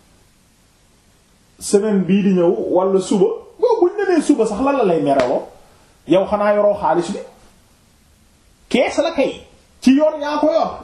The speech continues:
Waxuñ yow du kees goo xam ne dañ ne affaire bi banque lañ koy yóbbu. Du loolu par exemple, yow yaa koy garder. Dañoo bëgg dans une semaine wala fin du mois boo mënee indi kees gi, ñu xool li ci nekk ak yépp.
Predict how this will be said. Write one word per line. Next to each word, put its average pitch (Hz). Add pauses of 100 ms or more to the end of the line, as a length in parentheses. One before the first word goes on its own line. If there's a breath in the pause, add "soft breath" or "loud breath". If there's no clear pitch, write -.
Waxuñ 254
yow 220
du 190
kees 226
goo 196
xam 185
ne 180
dañ 180
ne 180
affaire 185
bi 170
banque 165
lañ 156
koy 143
yóbbu. 123 (880)
Du 165
loolu 233
par 214
exemple, 165
yow 220
yaa 226
koy 214
garder. - (1700)
Dañoo 330
bëgg 277
dans 277
une 330
semaine 359 (440)
wala 269
fin 277
du 254
mois 247
boo 220
mënee 247
indi 233
kees 220
gi, 320 (520)
ñu 202
xool 226
li 214
ci 220
nekk 214
ak 185
yépp. 226